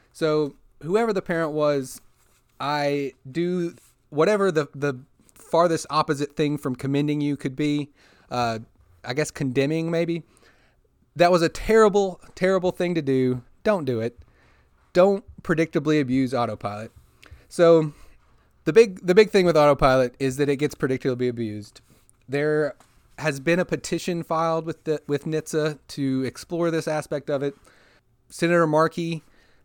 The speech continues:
sent a letter to Tesla in late November requesting a reply by December sixth, twenty twenty, which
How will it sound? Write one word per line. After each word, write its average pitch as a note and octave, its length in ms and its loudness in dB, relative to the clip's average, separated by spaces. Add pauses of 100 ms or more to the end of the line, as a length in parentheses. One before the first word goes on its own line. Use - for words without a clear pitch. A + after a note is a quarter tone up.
sent E3 320 -4
a C3+ 60 2
letter C#3 280 2
to D#3 120 -2
Tesla D3+ 600 -2
in B2+ 200 -2
late B2+ 280 -2
November C#3+ 680 -2 (380)
requesting D#3 580 0
a C#3+ 80 -2
reply D3 560 0
by B2+ 380 -4
December C#3+ 440 -2
sixth, - 460 -8
twenty D3+ 240 -2
twenty, D#3 340 -2
which C3+ 380 -8